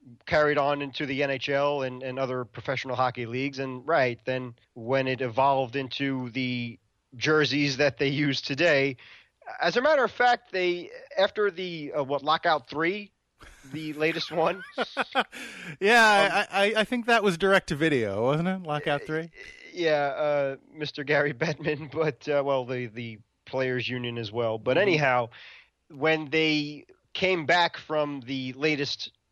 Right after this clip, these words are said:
Speaker 1: uh, debacle, the N H L kinda reinvented itself a little bit. And one of the things that they focused on was the jersey itself. And, uh, I believe at the time, and I still think they are still making it until next year or two,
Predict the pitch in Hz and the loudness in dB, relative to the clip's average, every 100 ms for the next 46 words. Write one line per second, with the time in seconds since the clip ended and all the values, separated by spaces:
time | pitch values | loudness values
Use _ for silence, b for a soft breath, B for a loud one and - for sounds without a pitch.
0 | _ - 104 127 131 139 151 151 131 123 | _ -14 -10 -8 -8 0 2 2 -2 -6
1 | 120 _ _ _ - 135 151 165 160 202 | -8 _ _ _ -12 -2 2 2 2 2
2 | 214 165 147 160 147 170 208 160 135 - | 2 0 0 0 0 0 0 -4 -4 -4
3 | 131 127 123 117 110 120 139 135 156 196 | -4 -4 -8 -8 -6 -6 -4 -2 0 0
4 | 180 - 185 180 170 147 127 190 190 175 | -2 0 -2 0 -2 -4 -2 -2 -2 -2
5 | 139 135 131 127 139 139 139 117 117 127 | 0 0 -2 -2 2 2 0 -6 -10 -6
6 | 131 127 123 117 147 143 131 131 - 226 | -4 -4 -6 0 0 2 -2 -4 2 2
7 | 151 - _ _ _ - 143 143 139 135 | 2 -2 _ _ _ -6 -2 -2 -2 0
8 | 135 131 131 143 135 165 190 196 175 170 | 2 4 2 0 -4 -6 -4 -4 -4 -4
9 | 165 - 185 185 180 165 143 - - 220 | -6 -4 0 2 2 0 0 -2 0 0
10 | 214 196 190 160 156 165 - 151 143 143 | 0 -6 -2 0 2 0 -2 -2 0 -2
11 | 143 135 123 - 139 131 139 - - 131 | -2 -4 -6 -6 -6 -2 -2 -2 -4 -2
12 | 127 117 - 120 110 | -2 -4 -6 -8 -8